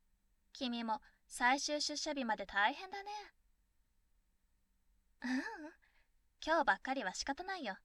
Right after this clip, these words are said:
山本さんが君のスケジュール詰めすぎてたせいで、今日まで引き継ぎ資料作る時間なかったんでしょ？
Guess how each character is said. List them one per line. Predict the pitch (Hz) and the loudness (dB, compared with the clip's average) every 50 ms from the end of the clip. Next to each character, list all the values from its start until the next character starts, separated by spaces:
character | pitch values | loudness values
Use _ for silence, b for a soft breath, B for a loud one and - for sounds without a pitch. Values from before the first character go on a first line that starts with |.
| _ _ _ _ _ _ _ _ _ _ _ _ _ _ | _ _ _ _ _ _ _ _ _ _ _ _ _ _
山 | - - 226 240 247 | 2 4 4 6 4
本 | 262 269 269 269 | 4 2 2 -2
さ | - 269 254 | -2 -2 -4
ん | 254 | -4
が | 254 262 | -4 -6
君 | - - 247 226 240 247 | -8 -8 -6 -4 -2 0
の | 269 277 | 0 0
ス | - - | 0 -2
ケ | 294 294 | -4 -4
ジ | 285 311 | -2 -2
ュ | 294 | -2
ー | |
ル | 262 | -2
詰 | 208 190 - - | -4 -8 -10 -6
め | 226 247 269 | -6 -6 -4
す | - 302 | -6 -8
ぎ | 277 269 | -8 -8
て | - | -8
た | 233 - 220 | -8 -8 -8
せ | - 226 220 | -6 -8 -8
い | 214 | -6
で、 | 190 185 190 b b b b b _ _ _ | -6 -10 -10 b b b b b _ _ _
今 | - 349 349 | 0 0 0
日 | 339 | 2
ま | 294 247 | 2 0
で | - 208 | 0 0
引 | - - | -8 -6
き | - 285 | -8 -6
継 | - - 294 | -6 -6 -6
ぎ | 330 | -4
資 | 320 - 349 | -4 -4 -2
料 | 294 240 202 | -2 -2 -2
作 | - - - - | -2 -4 -4 -2
る | - 185 | -2 -2
時 | - - | -4 -4
間 | 180 - 208 196 196 | -8 -8 -10 -8 -8
な | 226 285 | -6 -4
か | - 392 | -4 -4
っ | - | -4
た | - 277 | -4 -8
ん | 226 | -8
で | 196 | -8
し | - - | -8 -8
ょ？ | 254 294 | -8 -8